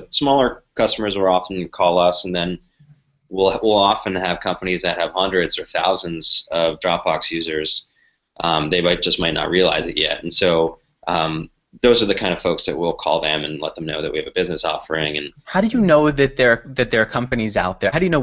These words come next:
Speaker 2: which companies have thousands of users already on Dropbox that you should call out to?
Speaker 1: Well, so there's, sometimes it's really easy to tell because there'll be, you know,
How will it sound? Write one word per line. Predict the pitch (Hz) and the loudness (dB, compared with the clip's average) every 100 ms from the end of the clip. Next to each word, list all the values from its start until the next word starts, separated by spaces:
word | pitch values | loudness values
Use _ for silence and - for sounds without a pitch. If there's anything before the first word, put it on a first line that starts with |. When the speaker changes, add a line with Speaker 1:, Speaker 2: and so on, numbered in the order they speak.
| 156 | 0
Speaker 2:
which | 190 | 0
companies | 127 107 95 95 | -2 -2 -4 -6
have | - 92 | -4 -6
thousands | - 107 107 107 98 | -2 0 0 -2 -4
of | 95 | -4
users | 98 101 98 95 92 | -2 -2 -2 -4 -4
already | - 104 98 95 | 2 2 2 0
on | 92 | -4
Dropbox | 95 95 - 95 95 - | 0 0 0 0 -2 -4
that | 101 | -6
you | - 98 | -4 -6
should | - 98 | -6 -4
call | - 95 | 0 0
out | 92 101 - _ - | 0 -4 -8 _ -14
to? | 95 92 - _ _ _ 147 147 | -12 -12 -14 _ _ _ -10 2
Speaker 1:
Well, | 170 254 - | 4 4 4
so | - 185 165 | 4 4 4
there's, | 170 175 170 - - - - 76 - | 6 6 6 4 2 0 -12 -14 -6
sometimes | - 202 208 123 | 0 2 2 2
it's | 110 113 | 2 4
really | 127 110 | 4 4
easy | 95 | 2
to | 80 - | -2 -2
tell | 78 - | -4 -4
because | - 92 85 - | -6 -4 -4 -4
there'll | 98 90 | 0 0
be, | 87 87 87 - - | 2 2 2 -2 -6
you | |
know, | 82 78 78 | -4 -4 -6